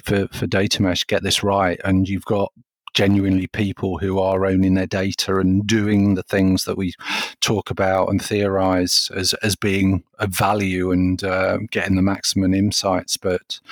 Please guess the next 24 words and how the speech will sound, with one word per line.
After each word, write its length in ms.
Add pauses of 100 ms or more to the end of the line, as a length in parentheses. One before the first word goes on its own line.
(240)
that's 240
not 160
to 60
say 420
it's, 440
it's 300
not 160
gonna 180
be 140
hard. 420
And 140
I 40
think 320
there's, 280 (680)
I 60
think 220
organizations 1000
have 160
got 320
a 40
number 420
of, 360
um, 420 (120)
things, 420